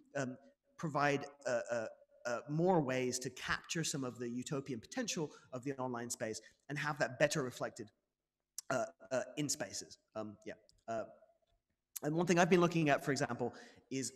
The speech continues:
this idea of the automat, which I'm not sure if in Czech that translates pretty well, but, but the automat or automaton is a concept from the, uh, from the eighteen hundreds in Germany where,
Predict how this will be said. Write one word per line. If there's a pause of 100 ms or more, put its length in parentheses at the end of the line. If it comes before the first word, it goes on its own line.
(260)
this
idea
of
the
automat, (240)
which
I'm
not
sure
if
in
Czech
that
translates
pretty
well,
but, (760)
but (440)
the
automat
or
automaton
is (380)
a
concept
from
the,
uh, (1000)
from
the
eighteen
hundreds
in
Germany
where,